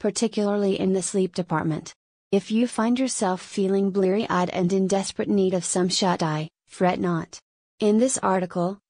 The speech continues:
we'll explore some effective sleep strategies for newborn tailored specifically for newborns, ensuring both you and your little bundle of joy can enjoy some much-needed rest. One. Understanding newborn sleep patterns. Ah,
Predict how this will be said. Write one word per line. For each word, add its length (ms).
we'll 260
explore 460
some 300
effective 500
sleep 300
strategies 680
for 160
newborn 440
tailored 400
specifically 720
for 220
newborns, 760
ensuring 540
both 260
you 100
and 160
your 140
little 260
bundle 380
of 160
joy 300
can 240
enjoy 420
some 300
much-needed 640
rest. 420
One. 420
Understanding 800
newborn 400
sleep 340
patterns. 560
Ah, 380